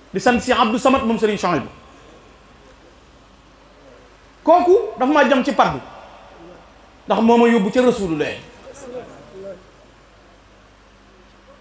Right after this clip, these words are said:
Si Abdou yàgg ma bëgg, yàgg ma jàpp, yàgg ma bàyyi xel. Daana yónnee oto mu jël si ma fii,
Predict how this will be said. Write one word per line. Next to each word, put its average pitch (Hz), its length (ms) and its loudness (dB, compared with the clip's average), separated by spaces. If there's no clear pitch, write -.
Si - 140 -4
Abdou 220 320 0
yàgg 208 280 0
ma 233 160 4
bëgg, 226 220 0
yàgg 247 240 2
ma 226 160 2
jàpp, 185 160 0
yàgg 180 220 0
ma 185 100 -2
bàyyi 170 240 2
xel. 131 160 -8
Daana 233 240 2
yónnee 233 320 2
oto 226 220 2
mu 208 160 0
jël 220 140 2
si 220 100 -4
ma 202 100 0
fii, 254 380 2